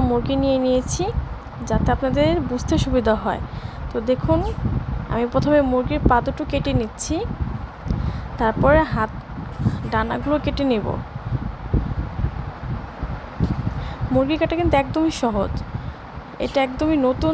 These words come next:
যারা রাঁধুনি তাদের জন্য। অনেক আপুর আছে এবং অনেক ব্যাচেলর ভাইয়েরা আছে যারা পারে না, তাদের জন্য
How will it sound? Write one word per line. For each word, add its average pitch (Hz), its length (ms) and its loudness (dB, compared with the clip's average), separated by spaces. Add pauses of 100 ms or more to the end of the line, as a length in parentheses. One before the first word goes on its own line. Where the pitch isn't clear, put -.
(120)
যারা 254 200 6 (260)
রাঁধুনি 233 320 2 (100)
তাদের 240 300 4
জন্য। 220 240 -4 (680)
অনেক 262 160 0 (120)
আপুর 285 200 2 (100)
আছে 269 240 -2
এবং 254 120 0 (120)
অনেক 254 160 0 (100)
ব্যাচেলর 262 460 2
ভাইয়েরা 240 380 2
আছে 285 220 0 (300)
যারা 233 200 2 (200)
পারে 254 200 4 (100)
না, 240 80 4 (520)
তাদের 285 240 2
জন্য 285 140 4